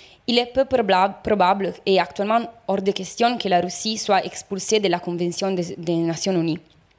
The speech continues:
Même si la demande, mais la demande de, euh, par l'Ukraine est un signal que le, le dialogue deviendra encore plus compliqué. En revanche,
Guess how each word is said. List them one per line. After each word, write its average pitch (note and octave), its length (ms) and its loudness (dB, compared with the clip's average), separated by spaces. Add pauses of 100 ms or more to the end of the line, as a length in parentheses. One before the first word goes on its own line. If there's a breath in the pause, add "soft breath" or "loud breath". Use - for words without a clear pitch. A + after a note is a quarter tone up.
(440)
Même A3+ 220 0
si A#3 140 -4
la F#3+ 120 6
demande, F#3+ 440 2
mais F3 720 4
la A3+ 100 4
demande B3 320 0
de, G3 340 2
euh, E3+ 320 -2 (640)
par G3 120 0
l'Ukraine F#3+ 600 0 (320 loud breath)
est F#3 80 0
un F#3 160 2
signal A3 460 0
que - 100 -6
le, F3 300 0
le F#3 120 0
dialogue G3 420 2
deviendra F3 580 0 (200 loud breath)
encore G#3+ 300 -2
plus A3+ 180 -8
compliqué. F3+ 520 -4 (1200 loud breath)
En A3+ 120 2
revanche, C4 540 4